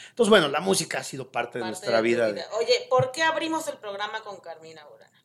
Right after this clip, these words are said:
Speaker 1: Ah, mira, qué curioso que lo menciones. Bueno, más allá de que es una pieza bellísima de Karl Orff, eh, eh, creador, eh,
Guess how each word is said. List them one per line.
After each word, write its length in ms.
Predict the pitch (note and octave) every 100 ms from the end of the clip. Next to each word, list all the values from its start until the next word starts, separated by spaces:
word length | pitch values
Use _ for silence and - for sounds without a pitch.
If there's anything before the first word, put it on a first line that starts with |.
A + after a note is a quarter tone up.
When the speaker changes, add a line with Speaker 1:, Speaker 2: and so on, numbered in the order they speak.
| _
Speaker 1:
Ah, 180 | E3 F#3
mira, 240 | C#3+ B2
qué 140 | - C3
curioso 340 | - A#2 -
que 100 | -
lo 100 | G#2
menciones. 400 | G#2 G#2 B2 G#2+
Bueno, 320 | - D3+ A#2 -
más 380 | D3 D3 E3+ F#3+
allá 160 | C#3+
de 120 | D3
que 120 | - A#2
es 100 | -
una 240 | B2+ -
pieza 260 | A2+ A#2 A#2
bellísima 480 | F#2+ G#2 - B2
de 120 | F#2+ F#2
Karl 280 | A2 A2+
Orff, 260 | A2 - - _ - - - _
eh, 520 | - G#2 G2+ G2 G2 G#2
eh, 280 | G2+ G2 -
creador, 640 | A2 G#2+ G#2+ A#2+ B2 - _ _ G#2+ G#2 _
eh, 160 | G2+